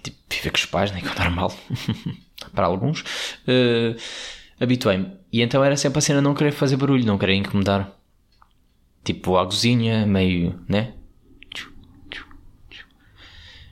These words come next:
Mas depois, agora que eu vivo sozinho, pá, parece que também faço o mesmo. Não consigo bem, tipo, se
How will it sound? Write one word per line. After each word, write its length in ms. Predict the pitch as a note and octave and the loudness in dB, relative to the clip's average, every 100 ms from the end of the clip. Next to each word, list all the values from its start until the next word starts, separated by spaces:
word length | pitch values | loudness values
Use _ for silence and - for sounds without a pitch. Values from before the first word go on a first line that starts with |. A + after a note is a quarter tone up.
| - - | -12 -4
Mas 140 | B2+ | -4
depois, 640 | - D3 G2+ - - - - - - - | 0 0 0 -2 -6 -10 -20 -20 -12 -2
agora 240 | A#2 B2 | 2 2
que 60 | B2 | 2
eu 60 | |
vivo 160 | A#2 A2+ | 0 2
sozinho, 600 | B2 A2 G#2 F#2+ F#2 - - - _ _ _ - - - | 2 2 2 2 0 -4 -12 -20 _ _ _ -20 -14 -4
pá, 120 | D3+ | -4
parece 400 | - - E3 - | -2 0 0 0
que 60 | - | -2
também 200 | E3 D#3+ | 0 2
faço 300 | D#3 D3+ D#3 | 0 -2 0
o 40 | |
mesmo. 300 | D3 B2 A#2 - _ _ _ _ _ _ _ _ _ _ _ | 0 0 -4 -8 _ _ _ _ _ _ _ _ _ _ _
Não 100 | C#3 | -2
consigo 460 | D3 D#3+ - E3+ C3 | 2 2 2 0 2
bem, 140 | C#3+ | 0
tipo, 300 | C#3+ D3+ | 0 -2
se 60 | - | -4